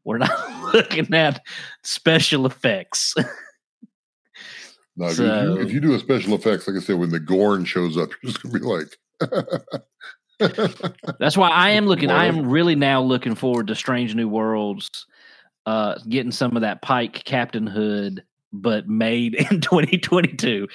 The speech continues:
Speaker 1: So it actually looked like, you know, what we want it to look like instead of that. So, but I'm back. I mean, I'm in the original series, and we know the original series is what it is. It's not my favorite.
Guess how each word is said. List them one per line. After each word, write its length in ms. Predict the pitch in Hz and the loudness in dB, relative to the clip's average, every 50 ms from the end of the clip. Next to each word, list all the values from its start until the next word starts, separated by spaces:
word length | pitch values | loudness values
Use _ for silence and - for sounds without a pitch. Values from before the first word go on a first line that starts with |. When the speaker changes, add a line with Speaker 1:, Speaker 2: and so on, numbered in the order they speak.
| - - - - - - | -14 -18 -16 -12 -12 -10
Speaker 1:
So 560 | - - - 143 - 151 139 131 127 127 127 | -8 -6 -6 -4 0 0 2 2 2 2 2
it 120 | 131 135 | 2 2
actually 380 | 139 135 135 127 - 139 131 131 | 2 2 0 0 0 0 0 2
looked 160 | 135 127 123 | 2 2 2
like, 300 | 127 123 117 113 113 - _ _ _ - | 0 2 2 0 -2 -4 _ _ _ -6
you 160 | 117 120 107 | -4 -2 -2
know, 180 | 95 90 87 - _ _ _ _ _ _ _ _ _ _ _ _ | -4 -6 -10 -12 _ _ _ _ _ _ _ _ _ _ _ _
what 220 | - 120 131 127 117 | -2 0 0 2 2
we 80 | 123 | 2
want 240 | 117 113 117 110 110 | 2 2 2 0 -2
it 80 | 92 82 | -4 -4
to 60 | 104 | -6
look 240 | 101 104 101 92 - | -4 -4 -4 -4 -4
like 280 | 95 95 95 92 - | -6 -6 -6 -6 -6
instead 380 | 101 95 - - 113 107 101 98 | -8 -8 -6 -4 -2 -2 -2 -2
of 260 | 98 98 95 95 - _ _ _ - - - - - - - - _ _ _ _ _ _ _ - | -2 -4 -4 -6 -10 _ _ _ -20 -20 -20 -20 -20 -20 -20 -20 _ _ _ _ _ _ _ -4
that. 500 | 113 113 107 92 82 - - - - - _ _ _ _ - 135 127 _ _ _ _ _ - _ _ _ _ _ _ _ _ _ _ _ _ _ - | -2 0 0 0 0 -4 -8 -12 -16 -20 _ _ _ _ -18 -18 -18 _ _ _ _ _ -20 _ _ _ _ _ _ _ _ _ _ _ _ _ -14
So, 400 | - - - 120 110 107 104 98 | -8 -4 -2 0 0 0 0 0
but 140 | 95 131 151 | 2 4 4
I'm 160 | 170 175 165 | 4 6 4
back. 200 | 156 156 147 139 - | 4 4 2 2 0
I 80 | - 143 | 0 2
mean, 220 | 143 147 143 135 | 2 4 4 2
I'm 120 | 135 139 139 | 2 4 4
in 120 | 135 127 | 4 4
the 100 | 120 117 | 4 4
original 340 | 110 110 110 101 101 98 98 | 4 2 2 2 0 -2 -4
series, 460 | - - - - - - - - - - | -4 -6 -10 -10 -12 -14 -16 -16 -14 -8
and 200 | - 117 113 107 | -4 -2 0 2
we 140 | 107 127 131 | 2 2 2
know 380 | 123 123 117 113 110 110 107 107 - - - - - _ - | 2 2 2 2 2 0 -2 -2 -6 -12 -20 -20 -12 _ -2
the 80 | 117 | 0
original 280 | 117 135 135 123 120 110 | 0 2 2 0 0 -2
series 300 | - 120 117 113 104 104 | 0 0 0 0 0 0
is 200 | 117 117 98 107 | -2 -2 0 0
what 100 | 110 101 | 0 0
it 80 | 98 | 0
is. 160 | 101 104 98 92 | 0 -2 -2 -4
It's 220 | - 143 135 - | -4 -4 -2 -2
not 180 | 139 127 107 113 | -2 -2 -2 -2
my 140 | 113 107 | -2 -4
favorite. 400 | - - 92 87 78 - - - | -4 -6 -10 -12 -14 -18 -20 -20